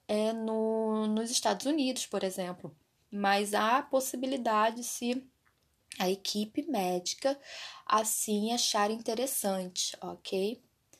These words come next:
Então, eu fecho o podcast de hoje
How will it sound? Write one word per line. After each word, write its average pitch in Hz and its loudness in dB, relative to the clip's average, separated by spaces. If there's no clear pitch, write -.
Então, 226 2
eu 220 4
fecho 202 2
o 190 -4
podcast 185 0
de 202 0
hoje 220 2